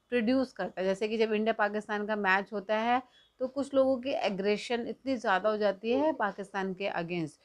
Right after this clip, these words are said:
so that may be due to the oxygen, oxytocin। The next hormone is the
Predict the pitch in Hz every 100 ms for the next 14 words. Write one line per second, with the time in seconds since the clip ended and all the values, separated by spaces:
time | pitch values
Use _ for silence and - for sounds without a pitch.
0 | _ _ _ - 339 277 220 220 240 -
1 | _ _ _ _ - 208 220 269 277 349
2 | 220 240 220 240 208 339 415 _ _ _
3 | _ - 214 - - 226 349 508 _ _
4 | _ _ _ _ _ _ 226 220 262 214
5 | 180 - - _ _ _ _ _ _ _
6 | _ _ _ _ _ _ _ - 190 226
7 | 220 - 226 214 240 226 214 269